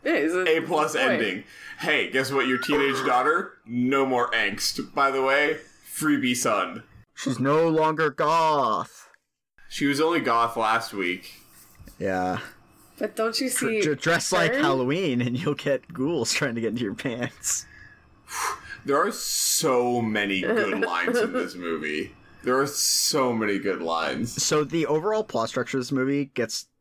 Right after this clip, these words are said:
Speaker 3: in the second half, kinda turns into a mess, I find.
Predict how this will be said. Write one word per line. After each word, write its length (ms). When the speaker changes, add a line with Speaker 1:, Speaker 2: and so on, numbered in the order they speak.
Speaker 3:
in 140
the 60
second 260
half, 220
kinda 220
turns 260
into 220
a 40
mess, 280
I 80
find. 460